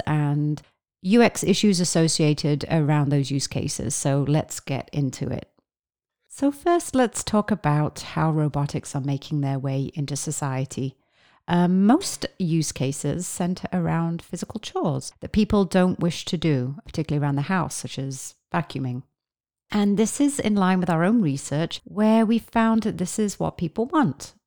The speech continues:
Um, they want more time to do the things that they like, and, and they'd rather a robot do the things they don't want. On the other hand,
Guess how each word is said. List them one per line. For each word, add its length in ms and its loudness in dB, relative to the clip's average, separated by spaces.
Um, 280 -2
they 80 0
want 180 0
more 140 0
time 260 -2
to 100 -8
do 140 -6
the 80 -4
things 320 -4
that 80 -12
they 140 -6
like, 400 -4
and, 200 -4
and 220 -2
they'd 140 0
rather 280 0
a 40 2
robot 460 4
do 100 2
the 80 2
things 240 0
they 100 2
don't 160 2
want. 320 -4
On 160 2
the 120 6
other 140 2
hand, 440 0